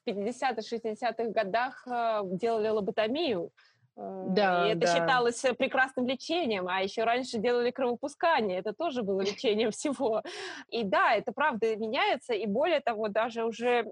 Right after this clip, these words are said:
Speaker 1: сейчас настолько резкий скачок изменений происходит, что за десять-двадцать лет, э, очень много, м, произошло изменений и на моле-, на молекулярном уровне, на генетическом узнали много чего, и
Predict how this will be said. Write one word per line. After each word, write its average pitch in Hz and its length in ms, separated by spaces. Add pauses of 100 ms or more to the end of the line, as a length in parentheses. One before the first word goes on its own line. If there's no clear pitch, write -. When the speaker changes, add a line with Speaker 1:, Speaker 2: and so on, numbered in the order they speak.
Speaker 1:
сейчас 254 540
настолько 240 480
резкий 233 600
скачок 226 420
изменений 220 500
происходит, 214 420
что 208 320
за 202 420
десять-двадцать 208 1160
лет, 247 220 (540)
э, 196 40 (240)
очень 254 380
много, 208 380 (160)
м, 202 300
произошло 208 440
изменений 214 720
и 202 320
на 202 120
моле-, 202 260 (160)
на 214 200
молекулярном 247 720
уровне, 220 480
на 196 80
генетическом 202 800
узнали 220 480
много 202 360
чего, 190 380 (460)
и 190 500